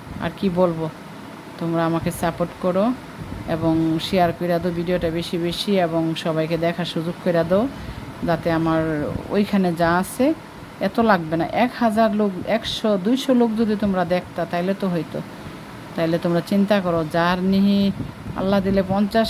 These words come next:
হাজারের উপরে সাবস্ক্রাইবার লোক আছে, ফলোয়ার আছে, তাহলে তার কি লং ভিডিওতে পাঁচশো হয় না?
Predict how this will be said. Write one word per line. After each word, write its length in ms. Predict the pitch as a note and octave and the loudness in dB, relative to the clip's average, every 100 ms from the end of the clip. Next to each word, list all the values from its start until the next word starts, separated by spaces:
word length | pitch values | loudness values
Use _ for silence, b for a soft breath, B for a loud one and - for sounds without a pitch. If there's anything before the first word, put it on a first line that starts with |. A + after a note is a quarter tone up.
| G#3 | 0
হাজারের 300 | F3 F3+ F#3+ | 2 2 0
উপরে 200 | F#3+ G3+ G3 | 0 0 2
সাবস্ক্রাইবার 540 | F#3+ F3 - F#3 E3 E3+ | 0 -2 0 2 2 2
লোক 120 | F3 F#3+ | 2 0
আছে, 180 | F3+ F3 D#3 | 0 -2 -2
ফলোয়ার 340 | E3+ E3+ E3 | 0 4 4
আছে, 220 | E3 E3 D3 | 2 -2 -6
তাহলে 200 | D3+ D#3+ D#3 | -4 -4 -2
তার 160 | F3 E3+ - | -2 -4 -2
কি 160 | G3+ F3 - B B B E3 | 0 0 -4 B B B 2
লং 160 | E3+ F3 F3 | 4 4 4
ভিডিওতে 320 | F#3 F#3+ F#3+ F#3+ | 4 4 2 2
পাঁচশো 340 | G3+ - G#3 G3+ | 0 0 2 4
হয় 160 | G#3 G#3+ | 4 4
না? 80 | G#3+ | 2